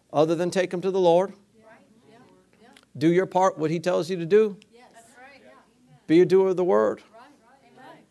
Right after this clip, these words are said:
Brother Hagin said something interesting one time. You know, he learned on the, on the bed of sickness, uh, when he was just afflicted, he, he learned that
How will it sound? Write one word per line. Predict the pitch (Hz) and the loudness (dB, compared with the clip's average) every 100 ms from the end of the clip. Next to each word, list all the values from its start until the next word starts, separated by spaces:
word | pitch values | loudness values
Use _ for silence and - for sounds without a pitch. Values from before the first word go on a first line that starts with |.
| _ _ _ _ _ _ - - - | _ _ _ _ _ _ -20 -18 -4
Brother | 220 160 | -2 0
Hagin | 175 160 143 | 0 -2 -4
said | 156 143 | -4 -4
something | 156 143 147 | -10 -6 -6
interesting | 151 135 - 147 143 | -6 -10 -10 -8 -8
one | 139 | -8
time. | 156 156 - | -8 -8 -8
You | 160 | -4
know, | 185 175 | -4 -2
he | 208 190 | -4 -4
learned | 160 165 170 165 | -4 -4 -6 -8
on | 147 | -8
the, | 123 - | -10 -8
on | 135 | -10
the | 117 | -10
bed | - 151 156 | -6 -4 -4
of | - | -6
sickness, | 156 - 120 104 - - _ _ _ _ _ - | -10 -10 -16 -18 -20 -20 _ _ _ _ _ -8
uh, | 131 131 127 87 85 | -2 0 0 -4 -8
when | 147 147 | -8 -6
he | 160 | -4
was | 165 156 - | -4 -6 -8
just | _ - 165 - | _ -12 -10 -10
afflicted, | - 185 202 131 127 _ _ _ _ _ _ - | -4 -4 -4 -10 -12 _ _ _ _ _ _ -14
he, | 139 185 160 | -6 -4 -2
he | 196 | -2
learned | 180 202 220 202 147 | 0 2 0 -2 -2
that | 165 160 147 | 0 0 0